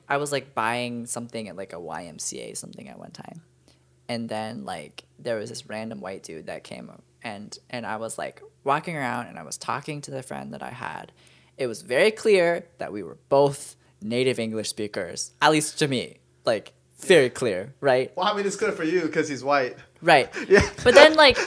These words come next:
Speaker 1: but then, like, he turned around to us and said, like, "Oh, I love it when, um, the international students come around."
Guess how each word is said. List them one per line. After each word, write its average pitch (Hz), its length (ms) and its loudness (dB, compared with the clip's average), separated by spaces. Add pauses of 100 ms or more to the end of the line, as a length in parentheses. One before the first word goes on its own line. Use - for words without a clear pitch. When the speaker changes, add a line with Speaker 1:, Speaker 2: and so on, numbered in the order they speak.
Speaker 1:
but 240 100 2
then, 277 140 8
like, 294 200 6
he 240 180 -6
turned 339 320 6
around 220 300 6
to 208 140 0
us 143 380 2
and 147 180 -6
said, 147 340 -2
like, 123 380 -4
"Oh, 170 280 -2
I 151 100 0
love 160 400 0
it 123 300 0 (680)
when, 127 680 -4 (100)
um, 120 280 -6
the 98 140 -4
international 135 600 -4
students 107 360 -10
come - 200 -14
around." - 420 -14